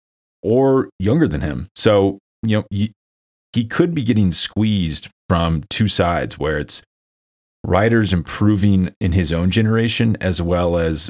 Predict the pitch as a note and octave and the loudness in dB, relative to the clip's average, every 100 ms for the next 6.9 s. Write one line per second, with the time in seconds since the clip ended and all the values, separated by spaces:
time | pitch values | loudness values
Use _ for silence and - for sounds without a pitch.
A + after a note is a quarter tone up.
0 | - E2 F2+ E2+ E2+ D2+ - E2+ F2 D2 | -6 -2 0 0 -2 -4 -2 0 0 -2
1 | C#2+ - - F#2 F2 E2+ D#2+ - - E2+ | -4 -8 -4 -2 -2 -2 -4 -2 -2 -2
2 | - - E2+ - D2+ E2+ D2+ - F2 - | -6 -4 -4 -2 -4 -4 -6 -4 -6 -4
3 | F2+ D#2+ D2+ D#2 E2+ E2+ - - E2+ D#2+ | -6 -4 -4 -2 -4 -4 -4 -2 -2 -2
4 | D2+ - - F2 E2 - F2 D#2 D#2 - | -4 -6 -2 -2 -2 -4 -6 -4 -4 -4
5 | F2 - - - A#2+ G#2 G#2 G#2 - B1 | -4 -4 -6 0 2 2 2 2 0 -2
6 | - A2+ A#2+ E2+ D#2+ E2+ D2+ A#1+ | 2 2 2 0 0 -2 -2 -6